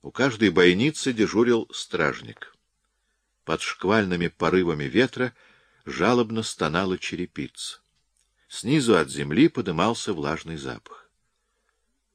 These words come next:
Все так же молча король с дочерью прошли галереей.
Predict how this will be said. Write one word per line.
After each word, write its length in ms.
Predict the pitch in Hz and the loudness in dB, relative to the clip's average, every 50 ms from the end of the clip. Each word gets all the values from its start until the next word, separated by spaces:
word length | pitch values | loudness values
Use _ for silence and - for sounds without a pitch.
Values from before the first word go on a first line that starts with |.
| _ _ _ _ _ _ _ _ _ _ _ _ _ _ _ _ _ | _ _ _ _ _ _ _ _ _ _ _ _ _ _ _ _ _
Все 200 | _ - 107 117 | _ 0 2 4
так 200 | 123 175 175 156 | 6 6 4 4
же 120 | 139 156 156 | 4 2 4
молча 440 | 139 147 160 170 160 - - - - | 6 6 6 6 4 2 -2 -2 2
король 340 | 127 117 117 143 156 147 | 2 6 6 8 6 6
с 80 | 131 101 | 4 2
дочерью 560 | 87 120 151 147 - - 135 139 139 143 143 - - - _ _ _ _ _ _ | 4 4 4 4 2 -2 -2 2 2 2 0 0 -8 -20 _ _ _ _ _ _
прошли 520 | - 92 104 113 - - - 92 113 131 135 | -2 0 2 2 2 0 2 4 4 4 4
галереей. 880 | 120 120 123 123 120 113 98 78 73 69 64 62 60 - - - _ | 4 4 4 4 4 4 2 2 2 0 -2 -4 -8 -10 -14 -18 _